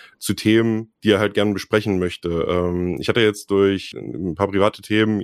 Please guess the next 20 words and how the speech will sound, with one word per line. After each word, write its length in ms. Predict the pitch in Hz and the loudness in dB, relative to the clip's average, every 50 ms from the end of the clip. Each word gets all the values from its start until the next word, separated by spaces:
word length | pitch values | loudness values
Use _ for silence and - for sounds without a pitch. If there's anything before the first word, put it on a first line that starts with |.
| - - | -6 -8
jetzt 180 | 87 - - | -8 -6 -6
nicht 100 | 123 123 | -6 -6
so 80 | - 110 | -6 -2
viel 160 | - 107 90 | -2 -2 -2
Zeit, 340 | - - 110 117 131 135 135 | 0 2 2 2 2 0 -2
mich 240 | 117 107 - - _ - - 64 78 | -6 -12 -12 -14 _ -10 -6 -6 -4
so 300 | 90 90 101 101 101 98 | -2 0 0 2 2 0
intensiv 400 | - - 120 139 131 123 131 - | 0 -2 -4 -4 -4 -4 -6 -4
darum 240 | - 117 107 117 107 | -4 -2 -2 -4 -6
zu 100 | - 104 | -8 -8
kümmern. 260 | - - 113 113 110 | -6 -2 -2 0 -2
Deswegen 320 | 92 90 - 95 98 98 98 | -2 -2 -4 -2 0 0 0
meine 220 | 92 92 98 104 | 0 0 0 0
erste 260 | 76 101 - - 101 | 0 -2 -4 -8 -8
Folge 380 | - - 101 101 104 104 104 95 | -2 2 2 4 4 2 0 -2
wird 160 | 98 - - | -4 -2 -2
in 80 | 123 120 | -2 0
zwei 200 | - 131 131 127 | 2 2 2 2
Wochen 220 | 147 - 165 147 | 0 -2 -2 -4
stattfinden. 720 | - - 139 127 - - 131 139 131 135 151 156 156 151 | -2 -2 -2 -2 -2 -2 -2 -2 -2 -2 -4 -4 -6 -6